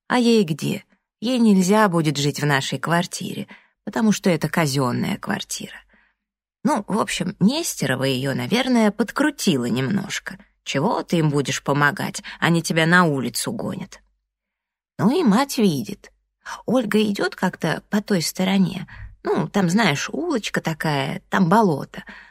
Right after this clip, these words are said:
Мы даже купались в этом болоте. И кричит ей: «Ты приди, помоги мне вещи сложить». А Ольга ей, наверное, Нестерова хорошо надкусила, говорит: «Сама соберёшь, я тебе не халуй».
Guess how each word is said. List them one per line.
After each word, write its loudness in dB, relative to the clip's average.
Мы 2
даже 2
купались -2
в -6
этом -4
болоте. -6
И 0
кричит 0
ей: -12
«Ты 2
приди, 2
помоги 4
мне 4
вещи 2
сложить». 0
А -4
Ольга 2
ей, -4
наверное, 2
Нестерова -2
хорошо 0
надкусила, -6
говорит: 0
«Сама 4
соберёшь, 0
я 4
тебе 2
не 6
халуй». 2